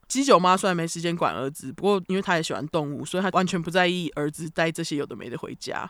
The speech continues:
想说儿子喜欢动物是好事，没关系。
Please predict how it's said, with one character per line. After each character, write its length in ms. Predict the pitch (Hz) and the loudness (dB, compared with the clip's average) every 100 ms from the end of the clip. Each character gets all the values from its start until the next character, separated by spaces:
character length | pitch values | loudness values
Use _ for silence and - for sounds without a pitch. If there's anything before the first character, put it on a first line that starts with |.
| - | -4
想 140 | 175 | -4
说 180 | 165 180 | 0 0
儿 140 | - 190 | 2 0
子 160 | 190 | 0
喜 200 | 185 175 | -4 -2
欢 180 | 170 180 | 0 0
动 180 | 196 196 | 2 2
物 80 | 196 | 0
是 120 | 196 | 0
好 160 | 135 | -2
事， 280 | - 180 170 | -2 -4 -4
没 120 | 151 | -4
关 200 | 147 92 | -4 -6
系。 320 | 147 - 85 | -6 -10 -12